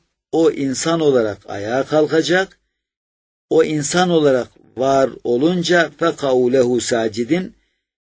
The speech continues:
Siz benim yarattığım o insana secde edin.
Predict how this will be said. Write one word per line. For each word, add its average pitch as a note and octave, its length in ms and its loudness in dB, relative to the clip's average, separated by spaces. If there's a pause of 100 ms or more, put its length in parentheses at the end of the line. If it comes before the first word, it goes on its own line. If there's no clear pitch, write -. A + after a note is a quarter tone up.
Siz - 520 0 (560)
benim C3 320 0
yarattığım C3+ 680 0
o C3 200 2
insana C3 640 -2
secde C3+ 560 2
edin. B2 480 2